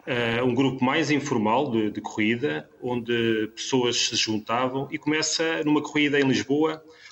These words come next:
ou junto a Lisboa, em Oeiras, que era a Marginal à Noite. Portanto, foi criado um grupo de corrida, eh, as pessoas foram começando a aderir ao grupo de Facebook,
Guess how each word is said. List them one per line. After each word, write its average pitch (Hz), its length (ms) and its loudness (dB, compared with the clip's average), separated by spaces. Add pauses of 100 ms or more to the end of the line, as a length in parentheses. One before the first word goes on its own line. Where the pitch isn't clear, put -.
(100)
ou 113 100 -2
junto 117 280 0
a 110 40 2
Lisboa, 127 300 2
em 123 80 2
Oeiras, 135 480 2
que - 160 -4
era 117 320 0
a - 20 -2
Marginal 120 400 0
à 113 80 4
Noite. 104 340 -4 (600)
Portanto, - 300 -4
foi 135 100 2
criado 127 220 0
um 110 40 0
grupo 113 180 0
de - 40 -16
corrida, 170 580 0 (540)
eh, 123 160 -2
as 131 100 0
pessoas 175 300 0
foram 208 220 2
começando 175 380 0
a - 20 2
aderir 139 320 2
ao 120 80 4
grupo 117 180 0
de - 100 -14
Facebook, 135 680 0